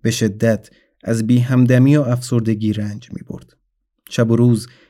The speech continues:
پیوسته صدای پیانو از مکانش به گوش می‌رسید. سیگار و شراب را پس زده بود. نوشته بود: "شراب برانگیزاننده شهوت است و شهوت هم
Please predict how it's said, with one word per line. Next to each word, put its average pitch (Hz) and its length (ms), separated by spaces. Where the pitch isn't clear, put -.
پیوسته 117 480
صدای 110 460
پیانو 113 600
از 107 220
مکانش 107 540
به - 100
گوش 107 380
می‌رسید. - 540
سیگار 131 440
و 123 60
شراب 120 400
را 110 100
پس 120 320
زده 107 180
بود. 104 260
نوشته 120 320
بود: 120 280
"شراب 120 600
برانگیزاننده 120 1000
شهوت 120 480
است 117 200
و - 20
شهوت 113 520
هم 101 260